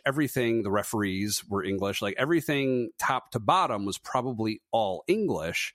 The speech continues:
And as time has gone on, well, we know that there's foreign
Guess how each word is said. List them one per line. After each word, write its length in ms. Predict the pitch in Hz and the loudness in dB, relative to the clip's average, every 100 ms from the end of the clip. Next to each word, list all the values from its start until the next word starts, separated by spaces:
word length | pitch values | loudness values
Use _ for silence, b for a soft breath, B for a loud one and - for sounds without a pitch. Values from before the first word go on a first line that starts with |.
| B B B B _ _ | B B B B _ _
And 480 | - 143 139 139 131 - _ 147 | -2 0 0 -2 -4 -8 _ 0
as 220 | 165 151 | 0 -2
time 320 | - 156 143 | -2 -2 0
has 160 | 135 113 | 0 0
gone 220 | 120 135 | 0 2
on, 180 | 185 147 | 2 2
well, 180 | 123 113 | 0 0
we 140 | 117 | 0
know 220 | 113 104 | 0 0
that 120 | 117 | 0
there's 160 | 113 104 | -2 -4
foreign 300 | - 110 104 | -2 0 0